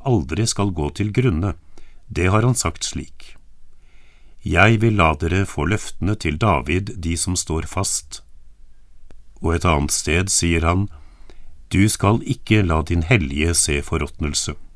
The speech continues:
David var en tjener for Guds plan i sin levetid. Så døde han og ble forent med sine fedre, og han så forråtnelse.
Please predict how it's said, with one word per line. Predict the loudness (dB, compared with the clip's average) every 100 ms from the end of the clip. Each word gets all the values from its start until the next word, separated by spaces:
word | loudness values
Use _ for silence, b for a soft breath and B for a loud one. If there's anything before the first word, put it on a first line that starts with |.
| -14 -10 -8 -8 -8 -12 -12 -12 -12 -14 -16 -16 -18 b b b b b 0
David | 6 8 8 6 6
var | 4 4
en | 4
tjener | 4 2 2 0 -2
for | -2 -2
Guds | -2 -2 -4
plan | -4 -2 0 -2 -2
i | -2
sin | -2 0 0 0
levetid. | -2 -4 -10 -10 -12 -16 -16 -16 -16 b b b b b
Så | 0 4 6
døde | 6 4 2
han | 0 0 0 -2
og | -2 2
ble | 2
forent | 2 0 2 0 -2 -4
med | -2 0
sine | -2 -4
fedre, | -2 -2 -2 -2 -4 B B B B B -4
og | 0 4
han | 4 2
så | 0 0
forråtnelse. | -2 -4 -4 -6 -6 -4 -6